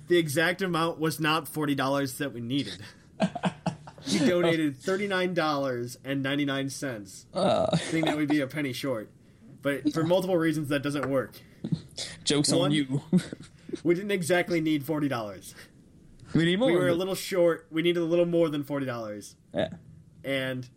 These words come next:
Speaker 1: PayPal, when you donate, takes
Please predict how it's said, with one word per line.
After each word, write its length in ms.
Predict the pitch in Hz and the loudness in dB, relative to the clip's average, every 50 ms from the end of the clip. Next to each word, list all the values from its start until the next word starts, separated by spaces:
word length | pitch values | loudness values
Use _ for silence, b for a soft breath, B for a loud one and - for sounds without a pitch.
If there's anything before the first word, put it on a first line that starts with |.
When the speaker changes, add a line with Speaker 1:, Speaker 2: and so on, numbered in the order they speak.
| _ _ _ _ - | _ _ _ _ -18
Speaker 1:
PayPal, 500 | 160 - 165 170 185 - 208 202 214 226 | -6 -2 0 0 0 0 -2 -4 -4 -4
when 120 | 214 202 180 | -2 -2 -2
you 80 | 151 | -2
donate, 460 | 135 127 127 143 156 170 196 233 214 - - - - - - - - | -2 -4 -4 -2 -2 -2 -4 -4 -8 -14 -20 -20 -20 -20 -20 -18 -12
takes 380 | - - 165 151 135 - - | -8 -6 -4 -4 -4 -6 -10